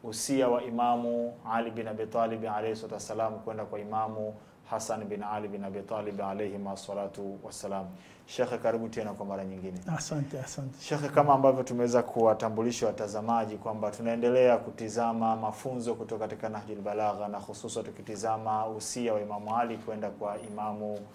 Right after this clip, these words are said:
Speaker 1: Hassan alayhi salatu wassalam, na tunataka kutizama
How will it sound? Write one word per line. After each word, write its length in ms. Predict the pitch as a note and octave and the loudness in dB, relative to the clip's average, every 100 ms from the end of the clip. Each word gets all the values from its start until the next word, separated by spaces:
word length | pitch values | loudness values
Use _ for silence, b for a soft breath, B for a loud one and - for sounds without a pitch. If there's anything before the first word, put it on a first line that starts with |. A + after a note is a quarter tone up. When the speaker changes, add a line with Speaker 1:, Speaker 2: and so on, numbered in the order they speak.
| B B - | B B -6
Speaker 1:
Hassan 400 | A2 - G#2+ G2+ | -4 -2 -2 -2
alayhi 360 | G2+ A2 G#2 G#2+ G2+ | -2 -2 -2 -6 -6
salatu 560 | - G2+ G#2 G#2 G2 | -4 -2 -2 -2 -6
wassalam, 460 | F#2+ - A2 A#2+ G2 B B B B | -6 -2 0 0 -2 B B B B
na 160 | G#2+ G#2 | -6 -6
tunataka 380 | - G#2+ A2 G#2+ | -6 -4 -2 -2
kutizama 880 | G2 G#2 G2+ A2+ A2+ A2 A2 G#2+ | -6 -6 0 0 2 2 2 -2